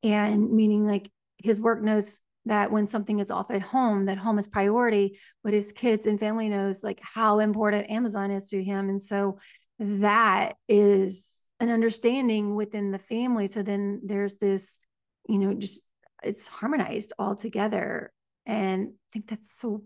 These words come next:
powerful and, like, maybe even a more healthy way to look at it than, 'cause when we're trying to balance, then we're always trying to balance, um, you know, balancing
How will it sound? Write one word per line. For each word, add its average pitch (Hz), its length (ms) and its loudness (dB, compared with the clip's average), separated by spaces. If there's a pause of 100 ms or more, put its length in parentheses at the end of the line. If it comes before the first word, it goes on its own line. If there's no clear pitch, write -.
(160)
powerful 202 460 -2
and, 214 140 -2
like, 214 240 -2 (340)
maybe 262 340 4
even 320 200 4
a 240 40 4
more 202 200 0
healthy 190 240 -8
way 196 180 0
to 190 160 -8
look 185 180 -8
at 180 140 -4
it - 100 -8
than, 185 180 -8
'cause - 400 -16
when 277 100 2
we're 320 60 0
trying 359 260 2
to 302 60 4
balance, 214 760 0 (100)
then 220 140 -2
we're 214 100 2
always 202 320 2
trying 185 220 -6
to 185 60 -8
balance, 196 760 -4 (560)
um, 196 680 -6 (160)
you 196 140 -6
know, 196 40 -4
balancing 196 840 0